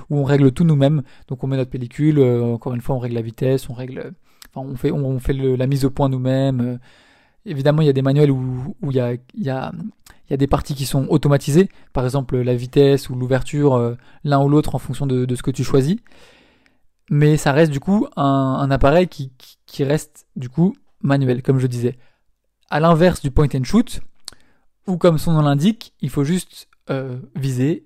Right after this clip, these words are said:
et appuyer sur le bouton. Donc ça, ça a son intérêt aussi. En fait, c-, c'est bien pour, euh,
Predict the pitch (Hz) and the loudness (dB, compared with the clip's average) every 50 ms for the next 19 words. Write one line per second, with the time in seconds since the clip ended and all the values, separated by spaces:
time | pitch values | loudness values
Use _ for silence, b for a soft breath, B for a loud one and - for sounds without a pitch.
0 | _ - - 147 151 - 156 - - 147 151 151 - 143 139 139 131 127 - 135 | _ -2 -2 0 0 0 -2 -2 0 -2 -2 -2 0 -2 -2 -2 -2 -4 -4 -6
1 | 120 - b b b b b b b b b b b b b b b b b - | -8 -8 b b b b b b b b b b b b b b b b b -10
2 | 156 135 135 139 127 - - _ _ - - - - 147 139 139 135 135 135 131 | -6 -4 -4 -4 -6 -8 -14 _ _ -18 -8 -2 0 0 2 2 0 0 -2 -2
3 | 131 127 127 127 135 131 139 - - _ _ _ - - - 151 151 151 - 185 | -2 -2 -2 -4 -4 -6 -8 -10 -14 _ _ _ -14 -6 -4 -2 -2 -2 0 0
4 | 180 180 175 - 180 175 185 175 - - - 185 214 - - _ _ _ _ _ | 0 0 0 0 2 2 2 2 0 0 -2 -2 -2 -4 -8 _ _ _ _ _
5 | _ _ _ _ _ - 139 127 - 175 180 - - - - - 359 _ _ _ | _ _ _ _ _ -10 -6 -4 -2 -4 -4 -4 -8 -18 -18 -20 -20 _ _ _
6 | _ - - - - 147 139 131 127 165 190 196 - - - 147 139 131 131 131 | _ -20 -14 -8 -6 -6 -4 -2 0 2 2 0 0 -2 -2 -2 0 2 2 4
7 | 127 127 123 123 120 120 120 | 4 4 2 2 0 0 -2